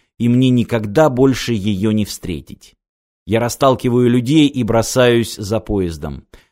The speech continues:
Дотягиваюсь в прыжке до зеркала заднего вида, хватаюсь за кронштейн и чувствую пронзительную боль.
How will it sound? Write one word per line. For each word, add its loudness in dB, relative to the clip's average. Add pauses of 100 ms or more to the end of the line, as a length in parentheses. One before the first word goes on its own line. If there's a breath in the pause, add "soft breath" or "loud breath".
(120)
Дотягиваюсь 2
в -20
прыжке -2
до 2
зеркала 0
заднего 0
вида, -4 (220 soft breath)
хватаюсь 2
за -2
кронштейн 0
и -6
чувствую 0
пронзительную 0
боль. 2